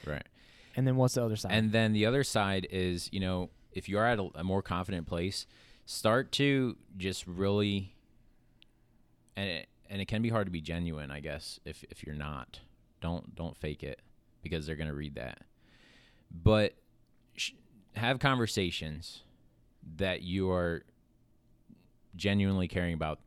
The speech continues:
Speaker 1: what they're up to. And try a conversation where you don't talk about yourself too much.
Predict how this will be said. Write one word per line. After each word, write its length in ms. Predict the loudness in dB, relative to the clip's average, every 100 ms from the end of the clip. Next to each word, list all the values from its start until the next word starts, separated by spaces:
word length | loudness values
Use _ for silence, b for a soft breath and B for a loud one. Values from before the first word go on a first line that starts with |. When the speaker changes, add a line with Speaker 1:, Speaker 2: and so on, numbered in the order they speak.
| -6
Speaker 1:
what 180 | -6 -2
they're 200 | -2 -2
up 120 | -6
to. 260 | -8 -8 -10 _ b b b b b b _
And 400 | -4 -2 -2 -6 -12 _ _ _ _ _ -20 -10
try 220 | 0 2
a 40 | 2
conversation 540 | 2 2 2 0 0
where 80 | 0
you 120 | 0
don't 220 | -2 -2
talk 200 | -4 -8 -8
about 220 | -10 -10
yourself 300 | -12 -12 -12
too 140 | -12
much. 340 | -12 -14 -16